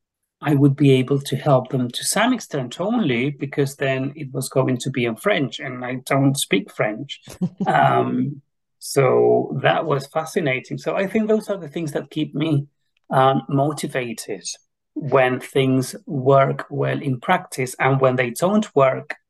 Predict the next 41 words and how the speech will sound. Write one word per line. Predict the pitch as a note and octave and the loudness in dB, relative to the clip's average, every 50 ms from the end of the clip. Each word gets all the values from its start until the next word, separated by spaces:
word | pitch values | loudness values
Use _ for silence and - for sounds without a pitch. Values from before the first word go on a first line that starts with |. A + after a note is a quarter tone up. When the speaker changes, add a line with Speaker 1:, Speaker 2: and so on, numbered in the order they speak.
| _ | _
Speaker 1:
well | - C#3 B2 | -12 -10 -10
in | B2 A#2+ - | -10 -14 -14
practice | - - C3+ B2+ - - - - B2+ A#2+ - - | -4 -4 -4 -4 -4 -12 -10 -8 -8 -8 -8 -10
as | - - - - | -12 -12 -8 2
well, | - G#3 - - | 2 4 4 2
because | - - - C#3 C3 | -2 -6 -10 -10 -2
then | - C3+ C3 B2+ B2 B2 - - - - - - | 0 2 2 2 0 -4 -10 -20 -20 -20 -10 -2
I | - C3 | -2 0
want | A#2+ B2+ C3+ B2+ B2+ - | 2 4 2 2 2 -2
to | C#3 | -6
find | C#3 - - C3+ B2 A#2+ A2+ | -8 -2 -2 0 0 2 4
out | B2+ B2 A#2+ A#2+ A#2 - - - _ _ _ _ _ _ | 4 4 4 2 -2 -4 -10 -12 _ _ _ _ _ _
why | _ D3+ F3 F3+ C3+ G2+ G2 - _ _ _ _ _ _ F#3 | _ 2 2 2 2 -2 -4 -10 _ _ _ _ _ _ -2
Speaker 2:
Mm. | E3+ D#3 C#3+ C3 B2+ _ _ _ _ _ _ | -2 0 -2 -4 -8 _ _ _ _ _ _
Speaker 1:
or | _ C#3 C3 C3 C3 C3 C3 - - - - | _ -8 -6 -6 -6 -8 -10 -14 -18 -14 -10
how | D#3+ D3 C#3+ | -8 -8 -8
things | C#3 - - C#3+ C3+ B2+ - | -8 -8 -6 -6 -6 -6 -6
could | - C#3 C3+ | -6 -6 -4
be | A#2 C3 | -4 -4
done | C3 - B2 A#2+ | -2 -2 -2 -2
differently. | A#2 - F3+ F3 - - C3 G2+ G#2 - - - C#3 C#3+ C#3+ _ _ _ - - - _ _ _ _ _ - | 0 0 -2 -2 0 -2 -2 -2 -2 -6 -8 -6 -8 -8 -8 _ _ _ -20 -20 -20 _ _ _ _ _ 0
Um, | C3+ A#2+ A2+ A2+ A2+ A#2 A#2 - - _ _ _ _ _ _ _ _ _ _ _ _ | 2 2 2 2 0 0 -2 -4 -10 _ _ _ _ _ _ _ _ _ _ _ _
so, | - - D3 C3+ B2+ C3 C3 C3+ C#3 C#3 C#3 - _ _ _ _ _ _ _ _ | -10 -4 -2 -2 0 0 0 2 0 0 0 -2 _ _ _ _ _ _ _ _
yes, | E3 C#3+ C#3+ - - - | 0 0 0 -2 -2 0
and | - E3+ F#3 F3 | 2 2 4 4
then | G3+ G#3 G3 | 4 4 4
I | F#3+ E3+ | 2 0
take | C#3 - F3 D#3 - | 2 0 0 0 0
a | - D#3+ | 0 0
nap, | D3 B2 A2 A2 - - | 2 2 2 0 -2 -2
and | - D3+ D#3 | -2 0 2
that | E3 E3 D3 | 0 -2 -2
keeps | - D#3 D3+ - - | -4 -6 -6 -4 -2
me | D3+ | -2
motivated. | C#3+ D3 D#3 D3+ D3 C#3+ C#3+ C3 B2 A2+ A2 - - A#2+ - | 0 0 0 -2 -4 -4 -6 -6 -6 -6 -6 -10 -12 -14 -14
So | - - C3+ C3+ | -4 0 0 2
I | - C#3 B2+ D3 | 2 2 4 4
always | F#3+ G3 E3 F3 F3+ - - | 2 0 0 -4 -8 -4 -2
have | D3+ C#3+ C#3+ | -2 0 0
a | |
nap. | C3 A#2+ A#2+ D#3 F3 - | 0 -2 -2 -4 -4 -6